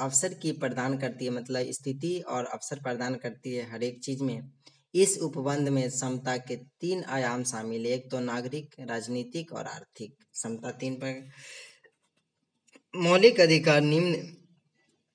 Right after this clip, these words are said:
प्रावधान नागरिक को समता सुनिश्चित करता है। एक तो विधि के समक्ष समानता, समता जो क्या है, चौदह में कहा गया अनुच्छेद,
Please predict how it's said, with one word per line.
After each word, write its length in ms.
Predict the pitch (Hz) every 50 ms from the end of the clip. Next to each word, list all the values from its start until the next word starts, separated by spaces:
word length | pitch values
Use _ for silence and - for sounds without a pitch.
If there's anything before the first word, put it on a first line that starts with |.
| _ _ _ _ _ _ _ _ _ _ _ _ _ _ _ _ _ _ _ _ _ _ _ _ _ _ _ _ _ -
प्रावधान 520 | 156 156 156 147 135 143 147 147 151 160
नागरिक 580 | 156 147 139 139 135 139 160 170 165 - - - -
को 140 | 143 135
समता 380 | 123 - - 131 131 123 147 151
सुनिश्चित 520 | 151 - 170 127 123 120 - - 139 135 -
करता 280 | 110 107 107 - 107
है। 60 | 110 131
एक 220 | 156 165 160 -
तो 80 | 175 165
विधि 380 | 139 127 135 131 123 131 156 156
के 160 | 156 170 160
समक्ष 360 | - 156 151 151 151 - -
समानता, 560 | - 156 151 151 151 151 151 - 151 156 160 - _ _ _ _ _ _ _ _ _ _ _ _ _ -
समता 400 | - 135 131 135 131 135 147 139
जो 200 | 131 135 135 139
क्या 160 | 139 165 170
है, 200 | 165 160 127 110 - - - - - _ _ -
चौदह 320 | - 135 135 127 135 143 143
में 180 | 147 147 139 143
कहा 220 | 139 131 135 139
गया 280 | 135 135 143 147 143 143
अनुच्छेद, 480 | 139 135 131 - - 156 147 151 -